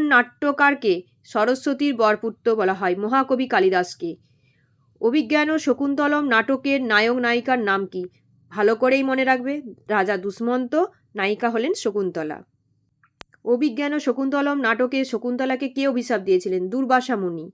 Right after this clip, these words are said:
অভিজ্ঞান ও শকুন্তলম নাটকের উৎস মহাভারতের আদি পর্ব। শকুন্তলা কোন মুনির পালিতা কন্যা ছিলেন? মহর্ষি কর্ণের। এই প্রশ্নটা খুব ইম্পর্টেন্ট। অভিজ্ঞান ও শকুন্তলম নাটকে বিদূষকের নাম কি?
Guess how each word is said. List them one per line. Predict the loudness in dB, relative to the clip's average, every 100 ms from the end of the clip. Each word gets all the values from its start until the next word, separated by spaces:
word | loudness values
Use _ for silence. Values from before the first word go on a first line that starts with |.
| _ _ _ _ _ -2
অভিজ্ঞান | 0 0 -2 -2
ও | -2
শকুন্তলম | -2 -2 -2 0 0 0
নাটকের | 0 0 0 -2
উৎস | -4 -4 -4 -4 _ _ _ -10
মহাভারতের | -4 -2 0 0 0 0 0
আদি | -2 -2 -4
পর্ব। | -4 -4 -6 -12 -14 _ _ _ -6
শকুন্তলা | -4 -2 -2 0 2 2
কোন | 2 4 4
মুনির | 2 0 0 0
পালিতা | 0 0 0
কন্যা | -2 -2 -4
ছিলেন? | -4 -6 -6 -6
মহর্ষি | -4 -2 -2 2 0
কর্ণের। | 2 0 0 -4 -8 _ _ _ _ _ _ _ _ -2
এই | 0
প্রশ্নটা | 0 0 0 0 0
খুব | 2 0 0
ইম্পর্টেন্ট। | 0 0 0 -2 -8 _ 0
অভিজ্ঞান | 2 2 0 0 0
ও | 0
শকুন্তলম | -2 -2 -2 -2 0 0 0
নাটকে | 0 0 0 0
বিদূষকের | -2 -2 -4 -2 -2 2 2 2
নাম | -2 -2
কি? | -4